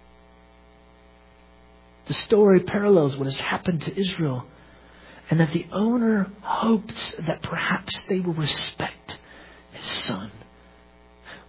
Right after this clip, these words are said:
So what does this tell us? What does this tell us about God? He is long-suffering,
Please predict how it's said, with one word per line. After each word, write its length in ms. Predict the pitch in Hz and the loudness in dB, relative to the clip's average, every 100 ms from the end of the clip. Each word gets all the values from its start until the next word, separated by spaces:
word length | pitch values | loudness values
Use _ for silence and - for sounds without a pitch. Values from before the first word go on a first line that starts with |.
| - | -8
So 160 | - - | -8 0
what 140 | 233 | 0
does 140 | - | 2
this 180 | 254 - - | 2 0 -2
tell 240 | - 208 | -2 2
us? 100 | 226 - | 0 0
What 80 | - | 0
does 100 | 302 | 4
this 160 | 330 - - | 4 4 -2
tell 240 | - 190 | -4 0
us 180 | 214 - | 2 2
about 300 | 170 175 170 | 2 2 2
God? 380 | 160 156 170 175 - - - - | 2 2 0 -4 -10 -14 -14 -6
He 180 | - 185 | 4 6
is 220 | 190 214 | 6 8
long-suffering, 1500 | 214 214 247 247 240 226 196 - - - - 233 208 185 156 | 10 12 12 12 10 8 4 2 2 0 0 4 6 6 4